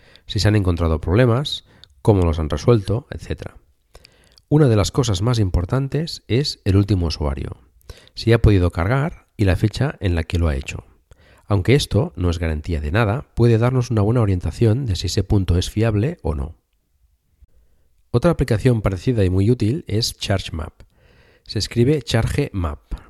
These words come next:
Puedes encontrarla en chargemap punto com. Quizá un poco más fiable fuera de España que Electromaps.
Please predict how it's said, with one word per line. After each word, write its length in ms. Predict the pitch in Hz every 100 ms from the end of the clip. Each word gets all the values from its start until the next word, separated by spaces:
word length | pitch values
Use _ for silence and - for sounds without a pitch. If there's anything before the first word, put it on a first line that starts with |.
| _
Puedes 240 | 98 87
encontrarla 440 | 87 82 87 110 101
en 80 |
chargemap 680 | 95 101 107 - 90 110 156 - - -
punto 320 | 135 113 92
com. 280 | 71 73 - - _ _ - - _
Quizá 400 | - 117 156 175 -
un 160 | 143
poco 220 | 147 151
más 200 | 135 123
fiable 360 | - 123 120 95
fuera 180 | 98 90
de 60 |
España 360 | 87 - 117 123
que 100 | 90
Electromaps. 680 | 80 - 76 76 69 -